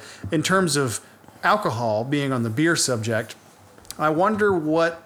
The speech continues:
if, like, there's a unique to Australia spirit or drink,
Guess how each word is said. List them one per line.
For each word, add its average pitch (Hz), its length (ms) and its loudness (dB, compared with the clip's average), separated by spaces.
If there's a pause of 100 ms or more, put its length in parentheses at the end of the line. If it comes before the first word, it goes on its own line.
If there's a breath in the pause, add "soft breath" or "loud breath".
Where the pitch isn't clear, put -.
(520 loud breath)
if, 160 220 0
like, 156 180 0
there's 156 280 2
a 139 100 0
unique 160 640 0
to 147 100 -4
Australia 147 1080 0 (360 loud breath)
spirit 151 840 2
or 147 160 -2
drink, 135 420 0